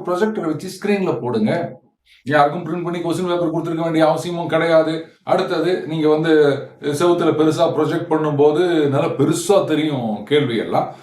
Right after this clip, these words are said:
அடுத்தது அங்க எல்லா சென்டர்லயும் ஒரு செல் ஜாமர் ஒண்ணு வச்சிருங்க. So that இந்த ப்ளூடூத், இந்த பச்சை டூத் இதெல்லாம் வேலைக்கு ஆகாது இல்லையா? இந்த மாதிரி out of the box think பண்ணி எப்படி வந்து இந்த மாதிரி,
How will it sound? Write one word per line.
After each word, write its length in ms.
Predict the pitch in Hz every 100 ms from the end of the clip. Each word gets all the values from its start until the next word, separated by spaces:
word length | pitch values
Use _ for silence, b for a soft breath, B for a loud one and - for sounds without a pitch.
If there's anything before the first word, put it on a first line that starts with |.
| B B
அடுத்தது 500 | - 233 - 185 220
அங்க 220 | 180 180 165 151 135 131
எல்லா 380 | 170 220 202
சென்டர்லயும் 560 | 160 - - 185 151 208
ஒரு 160 | 160 139
செல் 340 | - 254 254
ஜாமர் 500 | 175 160 160 151 113
ஒண்ணு 200 | 104 87
வச்சிருங்க. 440 | 101 - 117 - -
So 280 | - 156 139
that 220 | 139 - 110 B B -
இந்த 140 | 139
ப்ளூடூத், 680 | 127 127 147 131 123 - 120 120 110 - - 123 123
இந்த 260 | 117 120 117
பச்சை 240 | 139 135
டூத் 300 | - 127 110 123 131
இதெல்லாம் 440 | 156 185 185 196 170
வேலைக்கு 320 | 170 151 131
ஆகாது 260 | 107 95
இல்லையா? 260 | - 90 147 - B B B B _ -
இந்த 180 | 233 233
மாதிரி 300 | 262 269 214
out 280 | 254 -
of 180 | 262 247 -
the 100 | 208
box 200 | 185 208 - -
think 220 | 202 -
பண்ணி 360 | 165 165 196
எப்படி 360 | 160 165 220 196
வந்து 360 | 151 156 170 160
இந்த 120 | 143
மாதிரி, 300 | 135 127